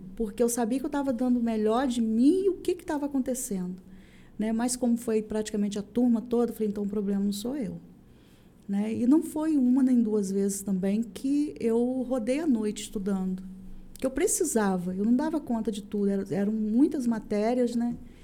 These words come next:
E, e eu também teve aquela questão que, é, eu não tinha ninguém na família,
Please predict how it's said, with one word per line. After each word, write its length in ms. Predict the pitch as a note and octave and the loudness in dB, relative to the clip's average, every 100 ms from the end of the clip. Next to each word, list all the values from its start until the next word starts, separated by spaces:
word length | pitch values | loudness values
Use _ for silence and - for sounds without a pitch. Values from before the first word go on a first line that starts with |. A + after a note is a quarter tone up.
| - - - - - | -20 -20 -20 -20 -6
E, 720 | G#3 G#3+ G#3+ G#3 G#3 G3+ G3 F#3+ - - - - | -2 -2 -2 -2 -2 -2 -4 -6 -16 -20 -20 0
e 140 | A#3+ | 4
eu 120 | A#3+ C4+ | 6 6
também 440 | D#4 B3+ B3 D4 | 4 6 6 6
teve 500 | - - - C4+ C#4+ | 4 -14 2 4 4
aquela 260 | E4+ D#4 D#4 | 0 0 0
questão 580 | D#4 D#4+ - B3+ C4+ D4 | -2 -2 0 2 4 2
que, 500 | C#4+ D4 D#4+ - - - - - - | 2 0 0 -4 -14 -20 -20 -20 -4
é, 280 | G#3 A3 - | 0 2 6
eu 60 | C4 | 6
não 120 | E4+ | 6
tinha 320 | A4 - F#4+ | 2 0 2
ninguém 460 | F4 C4+ G#3+ G#3+ G#3+ | 6 8 8 6 6
na 200 | G3+ G3+ | 2 0
família, 680 | G3+ G#3 G3 F#3+ F#3+ F3+ F3+ | 0 2 2 2 0 -2 -4